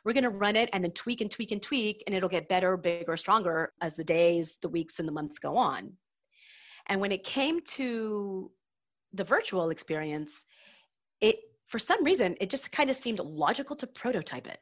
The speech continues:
It's also because at this point, when we went into confinement and we stopped so much emphasis on the show, and we were able to start looking at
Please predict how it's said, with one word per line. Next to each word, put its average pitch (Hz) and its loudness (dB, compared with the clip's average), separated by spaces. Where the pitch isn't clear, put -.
It's 254 4
also 339 0
because 247 0
at 202 -2
this - -2
point, 170 -2
when 180 -4
we 180 -4
went 277 -2
into 254 -4
confinement 196 -2
and 202 -2
we 190 0
stopped - -2
so 254 -2
much 262 0
emphasis 208 -6
on 180 -2
the 147 -4
show, 185 4
and 185 -4
we 170 -4
were 175 -2
able 240 0
to 185 -4
start 175 -2
looking 180 -4
at 156 -4